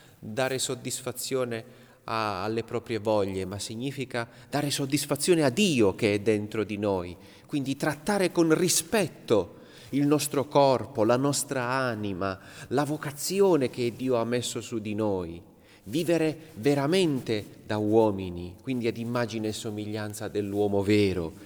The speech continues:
che è Gesù. Questo significa amare se stessi. Allora Gesù dice,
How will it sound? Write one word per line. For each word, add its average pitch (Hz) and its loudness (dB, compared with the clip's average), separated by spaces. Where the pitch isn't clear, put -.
che 101 4
è - 8
Gesù. 95 -2
Questo 190 -2
significa 160 -2
amare 135 2
se 127 -2
stessi. - -2
Allora 202 -2
Gesù 190 -2
dice, 190 -6